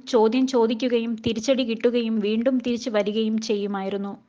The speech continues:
ആക്ഷനബിളായ കാര്യങ്ങൾ വന്നപ്പോഴാണ് ഫെമിനിസ്റ്റ് ആണെന്ന് എനിക്ക് തന്നെ മനസ്സിലായത്. സ്കൂളിൽ പഠിക്കുമ്പോൾ വീഗാലാൻഡിൽ ട്രിപ്പിന് പോയി. ഒരു പയ്യൻ എൻ്റെ ഫോട്ടോകൾ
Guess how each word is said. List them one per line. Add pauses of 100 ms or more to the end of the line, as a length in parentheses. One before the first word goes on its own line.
(320)
ആക്ഷനബിളായ
കാര്യങ്ങൾ
വന്നപ്പോഴാണ്
ഫെമിനിസ്റ്റ്
ആണെന്ന് (100)
എനിക്ക്
തന്നെ
മനസ്സിലായത്. (520)
സ്കൂളിൽ
പഠിക്കുമ്പോൾ
വീഗാലാൻഡിൽ
ട്രിപ്പിന്
പോയി. (460)
ഒരു
പയ്യൻ (100)
എൻ്റെ
ഫോട്ടോകൾ